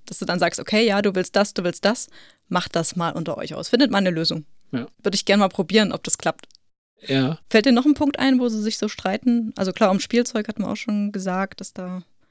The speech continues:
Speaker 1: Besitzverhältnisse wichtig sind.
Speaker 2: Gibt halt ganz viele Kleinigkeiten. Also sei das jetzt beim Anziehen, wer zuerst angezogen wird,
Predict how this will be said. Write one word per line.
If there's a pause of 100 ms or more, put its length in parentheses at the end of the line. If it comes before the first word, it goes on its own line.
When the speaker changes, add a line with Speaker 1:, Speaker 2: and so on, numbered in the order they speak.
(160)
Speaker 1:
Besitzverhältnisse
wichtig
sind. (440)
Speaker 2:
Gibt
halt
ganz
viele
Kleinigkeiten.
Also
sei
das
jetzt
beim
Anziehen,
wer
zuerst
angezogen
wird,